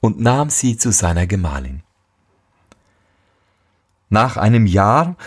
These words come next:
musste der König übers Feld ziehen. Da befahl er die junge Königin seiner Mutter und sprach: „Wenn sie ins Kindbett kommt, so haltet und pflegt sie wohl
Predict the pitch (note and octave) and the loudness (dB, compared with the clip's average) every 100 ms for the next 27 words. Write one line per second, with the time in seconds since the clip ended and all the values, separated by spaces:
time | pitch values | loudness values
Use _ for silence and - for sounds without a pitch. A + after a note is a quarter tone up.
0 | - A2 C3 - D3 A#2+ F#2 G2+ A2 A#2+ | -2 0 0 -2 0 0 0 2 2 0
1 | - G2+ G#2 - F2+ F#2 - F2+ D2 C2+ | -2 -2 -2 0 0 -2 -4 -4 -4 -8
2 | C#2 _ _ _ _ _ - A2+ D#3 - | -14 _ _ _ _ _ -2 0 0 -2
3 | - - A2+ D3 - G#2+ G2 F#2 G#2+ C3+ | -4 0 0 0 -2 -2 0 2 0 0
4 | C#3 C#3 G2 F#2 G2+ G2+ G2+ G#2+ G2+ - | -2 -2 0 2 0 0 0 0 -4 -6
5 | - D#2+ D2+ F2 A2+ C3+ D3+ _ - - | -4 -2 0 0 0 -2 -4 _ -20 -20
6 | - - D#3 G#2 - G2 C#3 - - _ | -20 -4 -2 -2 0 2 0 -2 -16 _
7 | _ _ _ - - G2 C3 A#2+ C3 A2 | _ _ _ -14 -2 0 0 0 0 0
8 | A2 - A#2+ G#2 - D#2 - - D#2+ C2 | -2 0 0 0 -2 -4 -4 -4 -4 -4
9 | - - - A#2+ F2 G#2+ D#3+ E3+ F#3 - | -16 -10 -2 0 0 0 0 0 -2 0
10 | D#3 - C3 D3 - - D3 C#3 D3 A2 | -2 0 4 4 2 -4 -2 2 2 2
11 | D2+ | 0